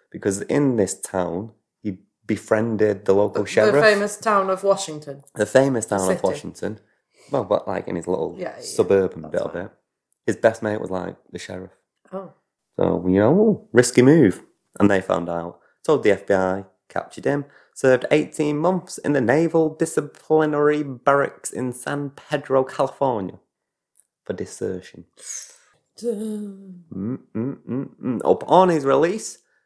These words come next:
Speaker 1: he went back to his old Fernando identity
Speaker 2: Oh, would,
Speaker 1: stealing
Speaker 2: would you,
Speaker 1: ways,
Speaker 2: Fernando?
Speaker 1: that
Speaker 2: You'll never go
Speaker 1: little,
Speaker 2: back, though.
Speaker 1: little s-, little scoundrel, you know. And this time, he created a new identity,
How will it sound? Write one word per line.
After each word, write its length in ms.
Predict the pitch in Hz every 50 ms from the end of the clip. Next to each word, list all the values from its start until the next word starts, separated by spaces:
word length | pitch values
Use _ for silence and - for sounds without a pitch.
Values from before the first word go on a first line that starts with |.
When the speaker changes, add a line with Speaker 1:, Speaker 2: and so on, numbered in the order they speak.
| _ _ _ _ _ _
Speaker 1:
he 120 | - 135 147
went 240 | 139 117 113 113 113
back 260 | 123 139 - - _ -
to 100 | - 117 98
his 100 | - 104
old 760 | 117 143 180 208 208 214 226 220 220 220 220 226 226 208 -
Fernando 760 | - - 175 175 175 185 190 185 180 180 180 180 175 180 170
identity 720 | 180 180 180 - 180 175 160 156 165 156 160 160 160 160 -
Speaker 2:
Oh, 40 | -
would, 80 | 208 208
Speaker 1:
stealing 360 | 156 151 147 - 156 - -
Speaker 2:
would 60 | 151
you, 100 | 147 - 139
Speaker 1:
ways, 180 | 131 120 123
Speaker 2:
Fernando? 280 | - 190 190 185 180 -
Speaker 1:
that 160 | 165 160 -
Speaker 2:
You'll 80 | - -
never 200 | - 165 - 123
go 60 | 135 139
Speaker 1:
little, 200 | 156 156 143 -
Speaker 2:
back, 220 | 156 156 - -
though. 320 | 151 147 143 - 160 - - -
Speaker 1:
little 180 | - - 95 85
s-, 520 | - - - - - - - - - - _ _ _
little 380 | - 85 - 80 67 71 101
scoundrel, 800 | 104 - - - - 110 107 104 101 98 92 90 110 147 160 - - - _ _ -
you 160 | 107 - 101
know. 260 | 107 131 190 226 - - _ _ _ _ _ _ _ _ - - - _ _ -
And 300 | - 170 165 170 165 -
this 200 | - 226 220 -
time, 400 | - 220 214 233 269 277 269 262 - _ _ - -
he 60 | - 165
created 380 | - 196 190 185 180 - - 180
a 60 | 185
new 640 | 185 170 151 151 185 220 226 226 196 139 104 95 - -
identity, 800 | 120 120 113 107 - 110 104 98 - - - - 101 87 82 92